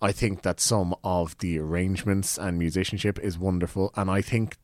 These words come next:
the handful of tracks that you could describe as songs here are genuinely some of the best stuff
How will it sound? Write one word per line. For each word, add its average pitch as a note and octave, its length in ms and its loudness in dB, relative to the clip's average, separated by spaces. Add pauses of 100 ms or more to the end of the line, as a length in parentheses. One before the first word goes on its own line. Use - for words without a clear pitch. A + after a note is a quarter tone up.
the G#2 320 2
handful C#3 480 4
of G2+ 80 0
tracks - 380 0
that A2 100 2
you F#2+ 120 2
could F#2 180 -6
describe F#2 560 4 (100)
as F#2 440 2 (200)
songs C#3+ 880 4 (120)
here D3+ 400 4 (640)
are A2+ 120 4 (220)
genuinely D3+ 960 6
some C#3 240 4
of B2 140 2
the A#2+ 80 2
best A2+ 300 2
stuff - 440 -2